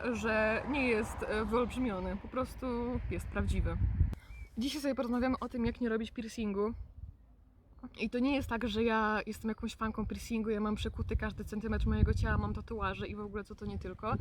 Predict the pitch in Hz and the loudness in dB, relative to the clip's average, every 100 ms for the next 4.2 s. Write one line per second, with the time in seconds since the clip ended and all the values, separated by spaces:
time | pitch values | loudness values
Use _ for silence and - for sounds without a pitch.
0 | - - - - - - 269 294 - 202 | 0 -4 -6 -8 -6 -2 0 0 -2 0
1 | - - - - 285 349 - 240 196 - | 0 0 -2 0 4 4 4 0 -4 -6
2 | 262 330 214 208 190 214 233 247 233 226 | 2 2 2 -4 -2 0 0 -2 -4 0
3 | 214 226 214 226 202 - 247 403 480 403 | -2 -2 -2 -2 -4 -8 -4 0 4 4
4 | 240 | 4